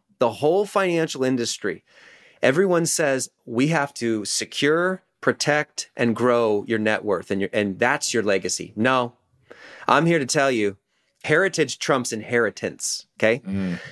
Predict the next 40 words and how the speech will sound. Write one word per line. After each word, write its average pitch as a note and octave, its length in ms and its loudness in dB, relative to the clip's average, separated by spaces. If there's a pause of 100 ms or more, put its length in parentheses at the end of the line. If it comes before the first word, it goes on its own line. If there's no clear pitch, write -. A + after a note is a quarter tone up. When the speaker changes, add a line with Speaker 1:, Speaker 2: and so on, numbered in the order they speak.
(120)
Speaker 1:
And C3+ 120 4
these F3 160 2
are F#3+ 40 0
the F3 80 2
things E3 260 0
that B2+ 160 0
we B2 80 -2
talk, C#3+ 340 -2
this C3 200 -2
is F3 120 0
what F3 120 0
we C#3 80 0
train. B2+ 480 -2
Like, G#2 160 -4
we're C3 120 0
doing D#3 220 0
these C#3 180 -2
family C3 360 0
legacy A#2+ 400 -2
workshops G#2+ 500 -2
now. C3+ 300 -2 (640)
We're A#2+ 60 6
starting C#3+ 480 2
to C#3 40 -8
train, C3+ 540 0
'cause A#2 140 -2
I A2+ 40 2
have G#2+ 140 -4
twenty-four D#3+ 1200 0
of A#2 180 0
these A2+ 200 0
strategies A2+ 600 -2
now F2+ 380 -2 (380)
for B2 180 2
how C3 200 2
families C#3+ 640 0
can A2 360 -2 (240)
basically C3+ 420 0
create B2 260 0
a G2+ 100 -4